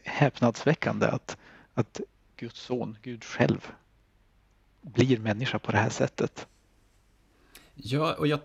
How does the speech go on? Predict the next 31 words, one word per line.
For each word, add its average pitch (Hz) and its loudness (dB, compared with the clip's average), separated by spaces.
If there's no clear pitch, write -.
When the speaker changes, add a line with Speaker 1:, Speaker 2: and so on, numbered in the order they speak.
Speaker 2:
jag 123 -4
tänker 139 2
att - -4
hade, 123 0
hade 117 -2
man 117 0
sökt 143 -4
efter 131 -4
någon 104 0
som 101 -4
s-, - -10
kan 101 -2
bli 90 -4
liksom 82 -8
talesperson, 95 -4
eh, 90 -6
för 92 -2
någonting, 87 -4
Speaker 1:
Mm. 123 -12
Speaker 2:
eh, 82 -4
eller 92 0
man 92 0
tänker 87 -4
att 85 -8
det, - -12
man 92 -4
ska, 85 -4
någon 92 -2
som 90 -4
kan 85 -4
liksom 98 -6